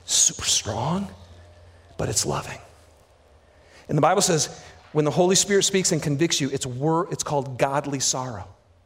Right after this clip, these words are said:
So it does produce sorrow, but godly sorrow leads to repentance, which means it leads to you turning away from destruction and actually going back towards God. But there is a worldly sorrow,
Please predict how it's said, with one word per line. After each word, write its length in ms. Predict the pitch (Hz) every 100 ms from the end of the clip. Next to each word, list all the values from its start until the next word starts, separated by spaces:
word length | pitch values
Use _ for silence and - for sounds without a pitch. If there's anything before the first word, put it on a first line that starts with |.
| _ _ _ -
So 160 | - 190
it 60 |
does 180 | 170 202
produce 300 | 208 202 208
sorrow, 460 | - 220 262 95 - - - _ _ _ _ -
but 140 | 160 143
godly 340 | 160 175 180
sorrow 480 | - 185 185 139 - - -
leads 320 | 160 160 -
to 100 | 170
repentance, 680 | 151 - 185 185 117 117
which 180 | 151 135
means 300 | 143 135 131 - -
it 100 | -
leads 360 | 147 165 160 -
to 40 | 156
you 80 |
turning 460 | 143 - 156 160 151
away 240 | 135 143
from 160 | 147 151
destruction 600 | 127 - 147 143 135 120 - - - -
and 100 | 123
actually 280 | 123 -
going 200 | 123 127
back 220 | 117 110 110
towards 240 | 107 92
God. 240 | 92 - - _ _ _ _ _ _ _ _ _ _ _ _ _ _
But 120 | - 160
there 140 | 180
is 80 | 202
a 60 |
worldly 340 | 165 175 220 151
sorrow, 320 | - 117 87